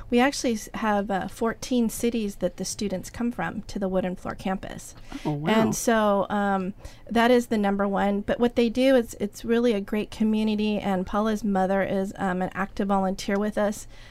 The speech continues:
Speaker 1: She's on our board as a parent representative.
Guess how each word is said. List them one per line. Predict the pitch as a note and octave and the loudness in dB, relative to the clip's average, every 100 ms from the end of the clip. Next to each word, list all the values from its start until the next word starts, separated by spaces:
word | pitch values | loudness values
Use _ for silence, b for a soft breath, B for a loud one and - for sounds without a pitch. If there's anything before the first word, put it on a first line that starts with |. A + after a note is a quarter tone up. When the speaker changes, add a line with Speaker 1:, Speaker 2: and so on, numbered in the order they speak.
| B | B
Speaker 1:
She's | - G#3+ | -4 0
on | G3+ F#3 | 2 2
our | F3+ | 0
board | F#3+ G3 F#3+ | 0 0 0
as | G3 | -2
a | |
parent | - G#3+ G3 | -4 -2 -2
representative. | - F#3+ F3+ F3+ F3 E3 D#3+ F3 | -2 -2 -2 0 -2 0 -2 -4